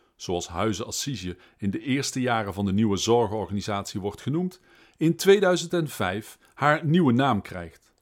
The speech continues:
Landpark Assise. Het terrein wordt opengesteld voor mensen van buitenaf. Een mix van professionele en informele zorg, kleine bedrijvigheid en activiteiten op het gebied van kunst en cultuur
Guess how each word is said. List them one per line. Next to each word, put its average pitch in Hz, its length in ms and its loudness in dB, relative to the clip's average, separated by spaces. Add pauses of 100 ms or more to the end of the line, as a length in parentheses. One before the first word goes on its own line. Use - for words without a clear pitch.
(440)
Landpark 110 880 0 (120)
Assise. 85 540 -8 (1300)
Het 110 140 4
terrein 147 320 6
wordt 143 180 4
opengesteld 175 680 6
voor 131 200 4
mensen 131 340 2
van 117 180 0
buitenaf. 107 800 -2 (640)
Een 92 200 0
mix 113 260 2
van 104 220 -2
professionele 139 840 2
en 139 140 -4
informele 104 520 0
zorg, 98 480 -4
kleine 151 340 4
bedrijvigheid 147 800 0 (340)
en 151 140 2
activiteiten 170 720 4
op - 60 0
het 135 100 -6
gebied 170 240 -6
van 135 180 0
kunst 208 300 -2
en 156 100 -2
cultuur 165 500 0